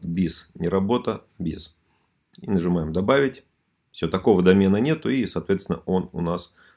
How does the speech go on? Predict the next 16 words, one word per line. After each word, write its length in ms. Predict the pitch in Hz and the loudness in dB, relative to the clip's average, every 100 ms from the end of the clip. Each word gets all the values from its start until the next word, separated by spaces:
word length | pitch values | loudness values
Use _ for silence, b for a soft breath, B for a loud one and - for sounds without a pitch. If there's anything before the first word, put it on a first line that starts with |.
| b - | b 4
появился. 640 | 101 104 92 78 - - _ | 6 6 4 2 -4 -14 _
Как 240 | 107 95 92 | -4 -2 0
вы 60 | |
видите, 340 | 98 85 85 90 | 0 0 -2 -2
у 40 | |
нас 280 | 90 87 - | -2 -2 -6
есть 260 | 87 82 - | -4 -4 -4
все 240 | - - | -2 -2
страницы. 500 | - 85 113 143 107 | -2 -2 -2 -2 -2
Это 160 | 95 87 | -2 -2
лендинг, 440 | 104 135 120 98 | -2 -2 -2 -4
благодарность, 800 | - 85 87 92 120 117 90 - | -4 -4 -2 0 0 0 -4 -4
уроки 480 | 82 98 107 - - b b b | -2 0 0 -4 -10 b b b
и, 220 | 104 104 | -8 -8
соответственно, 640 | - 78 90 80 90 82 - - | -6 -4 -4 -4 -4 -4 -6 -4
инструкция. 720 | 92 - 95 87 - - - | -4 2 2 2 -2 -6 -6